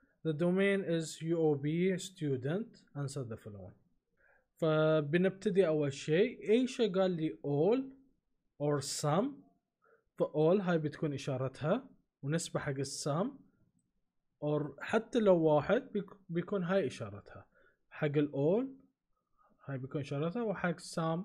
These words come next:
بيكون إشارتها. هاي يسمونها exist، existence. تمام؟ فالحين يبغيني نحول الجملة اللي موجودة إلى simple.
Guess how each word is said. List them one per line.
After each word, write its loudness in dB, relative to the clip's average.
بيكون -6
إشارتها. -2
هاي 2
يسمونها -4
exist، -6
existence. -8
تمام؟ -2
فالحين 4
يبغيني 0
نحول 0
الجملة 0
اللي 2
موجودة 0
إلى 2
simple. -2